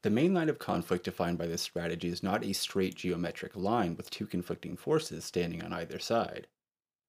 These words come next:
It is in reality a crooked dialectical line on each side of which stands a group of allied forces coexisting under the shadow of this alliance.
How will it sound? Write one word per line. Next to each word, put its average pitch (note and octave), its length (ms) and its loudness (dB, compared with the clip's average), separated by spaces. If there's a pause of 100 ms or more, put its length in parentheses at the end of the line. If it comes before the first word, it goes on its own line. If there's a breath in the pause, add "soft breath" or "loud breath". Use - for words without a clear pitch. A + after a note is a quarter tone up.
(540)
It A2 80 0
is G#2+ 120 8
in F#2 120 4
reality F2+ 460 4
a F3+ 80 0
crooked B2 440 -2
dialectical G#2 640 4
line D#2+ 260 -4
on F2 120 -2
each E2 160 -6
side G#2 360 4
of D#2+ 80 0
which D#2 160 -4
stands E2+ 280 0
a F2 60 -4
group F#2+ 300 -4
of - 100 -10
allied F2 320 -2
forces G#2+ 460 -4
coexisting F#2+ 760 -2
under F2+ 140 2
the D#2+ 100 -4
shadow - 340 -6
of - 120 -10
this - 160 -8
alliance. - 720 -4